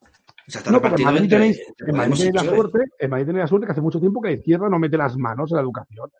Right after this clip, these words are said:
Speaker 2: Y si la mete, la mete a una intensidad
Speaker 1: Bueno, pero
Speaker 2: inferior
Speaker 1: la
Speaker 2: que en el
Speaker 1: metió.
Speaker 2: resto de España.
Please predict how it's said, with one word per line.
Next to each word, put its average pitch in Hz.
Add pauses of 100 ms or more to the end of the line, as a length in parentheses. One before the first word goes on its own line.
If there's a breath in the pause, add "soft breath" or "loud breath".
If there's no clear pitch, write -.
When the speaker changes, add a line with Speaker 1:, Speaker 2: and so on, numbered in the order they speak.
(380 soft breath)
Speaker 2:
Y 139
si 151
la 156
mete, 208
la 214
mete 165
a -
una 185
intensidad 175
Speaker 1:
Bueno, 151
pero 190
Speaker 2:
inferior 214
Speaker 1:
la 190
Speaker 2:
que 135
en 143
el 165
Speaker 1:
metió. 165
Speaker 2:
resto -
de 131
España. 123